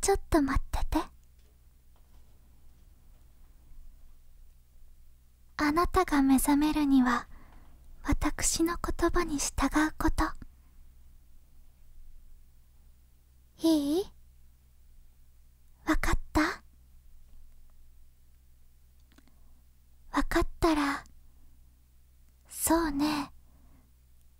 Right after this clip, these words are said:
グッドボタンを押してもらおうかしら。押してくれた？本当に？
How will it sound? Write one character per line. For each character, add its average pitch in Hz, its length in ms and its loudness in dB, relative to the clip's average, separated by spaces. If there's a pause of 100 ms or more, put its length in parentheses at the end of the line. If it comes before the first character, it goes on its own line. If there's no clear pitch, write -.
(140)
グ 285 120 0
ッ - 60 2 (180)
ド 349 140 2
ボ - 140 0 (100)
タ 359 220 0
ン - 0 -
を - 20 -2 (220)
押 262 40 -6
し - 160 -2
て 269 160 2
も 285 160 4
ら 311 180 2
お - 40 -2
う - 20 -6
か 392 160 -2
し - 200 2
ら。 - 260 0 (3750)
押 285 120 0
し - 160 2
て 339 140 2
く - 180 0
れ 370 120 4
た？ - 180 2 (1700)
本 262 220 -2 (100)
当 302 220 2
に？ 339 160 -2